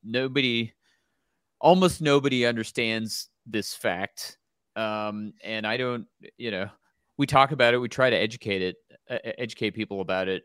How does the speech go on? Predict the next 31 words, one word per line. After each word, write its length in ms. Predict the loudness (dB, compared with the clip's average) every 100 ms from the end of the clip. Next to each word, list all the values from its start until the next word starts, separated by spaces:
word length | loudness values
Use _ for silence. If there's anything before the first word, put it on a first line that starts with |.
| _
and 300 | -10 -8 -6
yet, 220 | -6 -6 _ -4
uh, 260 | -2 -4 -6 -12
it's, 340 | -16 -14 -18 -20 -14
it's 220 | -12 -8
an 100 | -4
uphill, 600 | -4 -4 -6 -4 -4 -4
uh, 280 | -2 -4 -6 -10
it's 200 | -14 -10
an 100 | -8
uphill 320 | -8 -6 -6
battle. 460 | -4 -4 -4 -8 -12
So 400 | -8 -6 -6 -8 _ _ _
I 120 | 0
don't 260 | 0 0 -6
see 240 | -10 -8
a 60 | -8
path 600 | -8 -4 -2 -4 -8 -20 _ _ _ -12
to 500 | -8 -6 -8 -10 -14 _ _ _ _
full 320 | -12 -6 -6
capitalism 880 | -4 0 0 -2 -4 -4 -4 -6 -8
or 320 | -6 -6 -6 -10
truly 380 | -14 -8 -6 -6
free 340 | -8 -10 -8 -6
markets, 680 | -6 -6 -4 -4 -8 -20 _ -10
you 160 | -6
know, 320 | -4 -4 -6 -10 -20 -10
with, 240 | -8 -8 _ -20 -20 _
before 540 | -8 -2 2 4 4 2
the 180 | -2
resolution, 800 | 0 0 0 -2 -6 -6 -8 -10